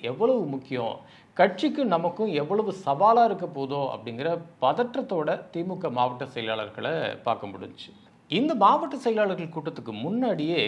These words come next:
காலையிலேயே அறிவாலயத்துல ஒரு முக்கியமான நபர் முதலமைச்சர் ஸ்டாலினை போய் மீட் பண்ணாரு. அந்த அப்டேட்டை தான் நம்ம அடுத்ததா பார்க்க போறோம். அதிமுக அமைப்பு செயலாளரான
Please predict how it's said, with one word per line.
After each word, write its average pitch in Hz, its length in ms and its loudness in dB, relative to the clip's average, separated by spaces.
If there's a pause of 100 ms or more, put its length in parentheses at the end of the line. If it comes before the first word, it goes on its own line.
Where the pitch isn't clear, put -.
(140)
காலையிலேயே 247 600 4
அறிவாலயத்துல 202 760 4
ஒரு 175 160 0
முக்கியமான 170 560 -2
நபர் 151 340 0 (320)
முதலமைச்சர் 165 520 -2
ஸ்டாலினை 147 380 0
போய் 127 180 -6
மீட் 120 260 -8
பண்ணாரு. 107 320 -2 (120)
அந்த 240 300 0
அப்டேட்டை 143 320 -2
தான் 156 160 -4
நம்ம 127 140 -2
அடுத்ததா 110 360 -4
பார்க்க - 300 -8
போறோம். - 240 -14 (240)
அதிமுக 285 600 6
அமைப்பு 190 340 2
செயலாளரான 135 720 0